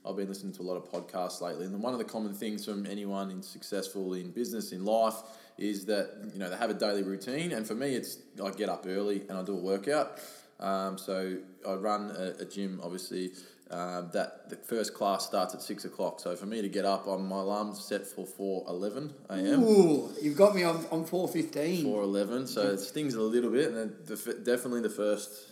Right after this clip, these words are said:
Speaker 1: you know, probably three or four weeks, it was a battle.
Speaker 2: Yep.
Speaker 1: Um, but now I'm in the routine, so I know I get up, uh,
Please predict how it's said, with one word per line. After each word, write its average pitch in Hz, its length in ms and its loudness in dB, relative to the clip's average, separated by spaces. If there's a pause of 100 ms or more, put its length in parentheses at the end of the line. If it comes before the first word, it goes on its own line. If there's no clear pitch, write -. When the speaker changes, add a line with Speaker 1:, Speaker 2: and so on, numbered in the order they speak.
(120)
Speaker 1:
you 104 80 -8
know, 95 160 -2
probably 92 260 -4
three 98 280 -4
or 90 40 -2
four 95 220 -8
weeks, 92 320 -4
it 92 80 -6
was 90 140 -6
a 85 80 -4
battle. 85 440 -4 (220)
Speaker 2:
Yep. 90 180 -4
Speaker 1:
Um, 92 240 -4 (380)
but - 240 0
now 120 220 2
I'm 110 100 2
in 110 60 0
the 104 80 0
routine, 98 420 -2
so 92 180 -2
I 95 40 0
know 101 220 0
I 95 60 2
get 98 160 0
up, 98 260 0 (180)
uh, 90 500 -4